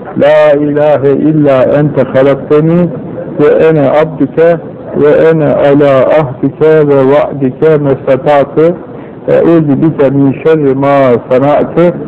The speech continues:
Ebu'u leke bi ni'metike aleyye ve ebu'u bi zembi fagfirli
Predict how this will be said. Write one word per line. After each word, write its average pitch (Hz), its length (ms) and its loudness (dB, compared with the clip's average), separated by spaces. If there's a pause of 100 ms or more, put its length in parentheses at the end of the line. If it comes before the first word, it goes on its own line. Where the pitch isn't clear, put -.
(480)
Ebu'u 151 520 2
leke 139 400 0
bi 135 200 2
ni'metike 135 680 0
aleyye 139 520 2 (100)
ve 127 300 2
ebu'u 151 760 2
bi 135 200 0
zembi 175 520 2 (380)
fagfirli 165 760 2